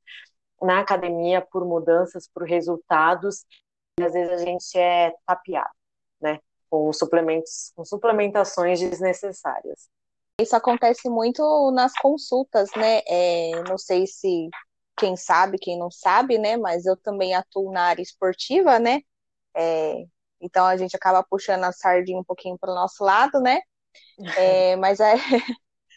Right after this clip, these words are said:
Speaker 2: mas o paciente normalmente já chega pedindo suplementação, tipo, é batata, né? "Ah, eu comecei a praticar atividade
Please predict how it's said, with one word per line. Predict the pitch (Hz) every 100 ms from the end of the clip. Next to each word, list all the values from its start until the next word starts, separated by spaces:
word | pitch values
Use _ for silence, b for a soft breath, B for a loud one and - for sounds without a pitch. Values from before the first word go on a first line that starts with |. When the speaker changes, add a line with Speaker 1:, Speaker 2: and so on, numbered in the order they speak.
| b b -
Speaker 2:
mas | 202 202
o | 214
paciente | 202 - - 202 220 -
normalmente | 226 226 247 247 226 247
já | - 226
chega | 226 208 226
pedindo | 254 226 226 226
suplementação, | - 240 226 214 220 240 254 220 180
tipo, | -
é | 185
batata, | - 220 - 196 - 180
né? | 180 190 208 _ _ _ -
"Ah, | 285 339 320
eu |
comecei | 311 269 285 285
a | 269
praticar | 269 254 - 262
atividade | 254 - 247 240 233